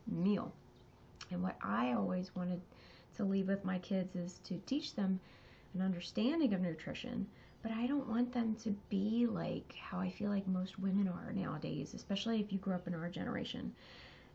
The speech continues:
Like, we're so obsessed with what should be on that plate, and we beat ourselves up for having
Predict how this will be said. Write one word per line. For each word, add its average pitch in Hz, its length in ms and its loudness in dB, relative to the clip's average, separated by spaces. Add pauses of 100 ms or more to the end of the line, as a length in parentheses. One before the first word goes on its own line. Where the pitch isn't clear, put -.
(220)
Like, 208 360 2
we're 208 200 0
so 240 720 2
obsessed - 800 -4
with 175 280 0 (380)
what 190 580 2
should 190 200 0
be 185 100 2
on 175 140 0
that 175 200 -6
plate, 294 440 -2 (500)
and 190 640 4
we 202 180 4 (120)
beat 214 200 4
ourselves 208 640 -2 (180)
up 294 320 -2 (880)
for 208 420 2
having 240 640 0